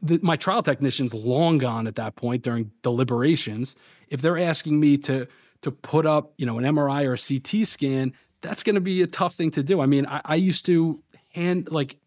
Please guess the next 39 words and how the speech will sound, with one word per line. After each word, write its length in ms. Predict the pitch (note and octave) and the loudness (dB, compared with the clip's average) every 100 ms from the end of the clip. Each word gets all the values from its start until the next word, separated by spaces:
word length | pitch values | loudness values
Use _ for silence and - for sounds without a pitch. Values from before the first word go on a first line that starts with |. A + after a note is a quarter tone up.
| _ | _
pass 360 | - F3 D#3+ | -8 -4 -2
out, 300 | E3+ E3 D#3 | -2 0 0
like, 240 | C#3+ C3 - | 0 -2 -2
a 40 | C3 | -2
lap-, 380 | B2 D#3 F#3 - | 0 0 -2 -2
I 140 | D3 F#3 | -2 0
used 120 | E3+ | 0
to 60 | |
have 80 | G3 | 0
this 140 | D#3+ E3+ | 0 -2
radiologist 400 | E3 E3 D#3 B2+ | 0 2 0 -4
who 80 | C#3 | -10
would 80 | C3 | -6
come 180 | C#3 C3 | -2 -2
with 100 | B2+ | -2
the 80 | |
white 280 | C3+ C3 B2 | 0 2 0
box, 460 | B2 A#2+ C#3+ - - _ _ _ - | -2 -4 -6 -8 -12 _ _ _ -4
you 80 | |
know, 140 | C3 A#2+ | 0 2
the, 320 | B2 A#2+ A#2+ | 2 0 -2
or 240 | A#2+ B2 | -4 -6
the 180 | A#2 A2+ A#2 - _ _ - | -4 -6 -10 -20 _ _ 0
light 220 | C#3 C#3+ | 0 2
box 280 | C3 B2 - | 0 0 -2
or 40 | |
whatever 240 | B2+ B2 A#2+ | -2 -2 -2
that 200 | A#2+ A#2 | -2 -4
thing 160 | A#2 | -4
is. 300 | A#2 A#2+ C3+ - _ _ _ | -4 -4 -6 -8 _ _ _
And, 400 | D#3 D3+ D3+ D3+ | 0 2 2 2
uh, 380 | D#3 D3 D3+ D3+ - | 0 0 -2 -4 -6
you 100 | G3 | -2
know, 100 | F3+ | 0
like, 260 | E3 D#3+ - | 0 -2 -4
pass 360 | - F3+ F3 | -4 -2 0
around 360 | F#3 E3+ E3+ D3+ | 0 0 0 0
his 160 | D3 D3 | -2 -2
laptop 580 | F3 A3+ - G#2+ F2+ | -2 -2 -6 -14 -14